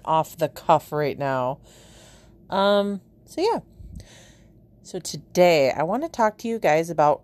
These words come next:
Wrinkles the Clown. Not just the documentary that was released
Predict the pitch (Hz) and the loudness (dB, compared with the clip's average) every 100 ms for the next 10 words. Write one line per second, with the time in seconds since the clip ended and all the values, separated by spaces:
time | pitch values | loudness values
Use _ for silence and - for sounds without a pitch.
0 | - 156 143 143 139 160 - 160 139 57 | -8 -8 -4 -6 -6 -10 -6 -4 -4 -6
1 | - - _ _ - - - _ - - | -14 -20 _ _ -20 -20 -20 _ -20 -20
2 | - - - - - _ - 160 202 226 | -20 -20 -20 -20 -20 _ -10 -4 2 2
3 | 262 277 - _ _ _ - _ _ _ | 4 0 -2 _ _ _ -20 _ _ _
4 | _ - 220 214 254 - - - - - | _ 0 4 6 4 0 -10 -12 -16 -18
5 | - _ _ _ _ _ 180 233 240 220 | -20 _ _ _ _ _ -10 -2 0 -2
6 | 240 226 226 233 233 240 226 202 233 214 | -4 -2 -2 -2 -4 0 0 0 -4 -4
7 | 240 240 240 - - | -4 -4 -6 -10 -14